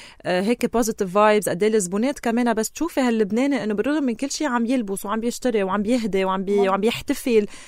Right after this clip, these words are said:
Speaker 1: قد إيه شغلك، آه، ب-، بفرجيك الوجه التاني من اللبنانيين؟
Speaker 2: لأنه، لأنه إذا حدا مثلًا في نيسانس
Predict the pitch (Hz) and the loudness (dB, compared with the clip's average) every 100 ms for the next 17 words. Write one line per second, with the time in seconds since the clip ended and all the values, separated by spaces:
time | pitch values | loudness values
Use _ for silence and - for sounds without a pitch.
0 | - 202 202 330 349 - 403 359 277 269 | -6 -4 2 2 2 2 2 4 2 0
1 | 320 - 202 202 196 185 185 185 208 226 | -2 -2 0 2 2 0 -2 0 0 0
2 | 208 330 370 269 233 302 285 - 277 330 | 0 -2 0 0 2 2 0 0 2 2
3 | 370 208 190 180 175 185 190 185 202 196 | 0 -2 -2 -4 -4 -4 -4 -2 -2 -2
4 | 170 - - - - - - - - - | -6 -16 -20 -20 -20 -20 -20 -20 -20 -20
5 | _ - _ - - - 214 196 185 233 | _ -20 _ -20 -20 -20 -12 -10 -8 -8
6 | 240 226 214 202 196 _ _ _ 214 196 | -8 -8 -8 -10 -12 _ _ _ -12 -6
7 | 233 233 208 226 - 254 240 220 - 214 | -4 -4 -4 -6 -2 0 0 -2 -4 -2
8 | 214 220 208 254 240 220 - 214 170 - | -2 -6 -8 -4 -2 -2 -2 -2 -4 -12